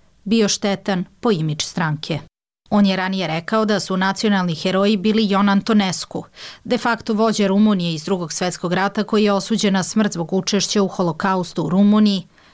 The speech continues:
i Corneliu Zelea Codreanu, vođa Gvozdene garde pre Drugog svetskog rata,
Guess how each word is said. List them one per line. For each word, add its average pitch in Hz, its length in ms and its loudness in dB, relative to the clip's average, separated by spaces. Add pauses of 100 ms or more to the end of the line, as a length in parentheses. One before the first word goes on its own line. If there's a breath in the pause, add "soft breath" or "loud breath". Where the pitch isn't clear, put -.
(180 soft breath)
i 262 200 0
Corneliu 196 540 2
Zelea 185 500 0
Codreanu, 180 600 -2 (460 loud breath)
vođa 196 400 2
Gvozdene 185 580 0
garde 190 420 -2
pre 190 220 0
Drugog 170 340 -2
svetskog 165 420 -2
rata, 165 380 -2